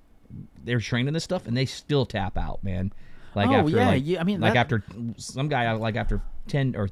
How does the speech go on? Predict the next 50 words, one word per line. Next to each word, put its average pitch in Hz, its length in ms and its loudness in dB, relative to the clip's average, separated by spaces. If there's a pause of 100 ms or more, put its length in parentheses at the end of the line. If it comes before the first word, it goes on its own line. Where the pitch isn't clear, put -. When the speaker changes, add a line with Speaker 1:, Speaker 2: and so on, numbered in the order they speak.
Speaker 1:
ten, 113 300 -4
seven 131 280 -4
or 120 100 0
ten 117 200 -2
days, 110 300 0 (260)
gone, 110 260 6
taps 107 260 4
out. 90 200 -2 (220)
Speaker 2:
I 165 80 0
mean, 185 80 2
Speaker 1:
You 170 60 6
know 180 40 8
Speaker 2:
here's 233 140 6
Speaker 1:
what 196 100 2
I - 20 -4
Speaker 2:
the 208 80 2
Speaker 1:
mean? 220 80 0
Speaker 2:
thing. 151 60 4
Speaker 1:
Like, 135 80 2
Speaker 2:
I - 40 0
think, 127 120 2
Speaker 1:
damn, - 100 -2
Speaker 2:
I 175 100 4
Speaker 1:
dude. 131 60 -2
Speaker 2:
think 208 180 0
we've 175 180 2
evolved 127 500 -2
too 135 200 -4
much 117 500 -4 (380)
from 139 200 -2
that 120 180 -2
point 127 400 -4 (320)
to 139 80 0
be 131 280 2
able 131 120 2
to 123 60 0
be 113 120 0
thrown 127 520 2
back 110 260 0
into 113 380 -2
it, 73 140 -14 (180)
you 120 120 -2
know? 123 320 0
Speaker 1:
No, 120 280 2
one 123 120 4
hundred 101 120 4
percent. 92 320 -2
Neanderthal? 113 640 2
No 104 180 2
way. 92 220 0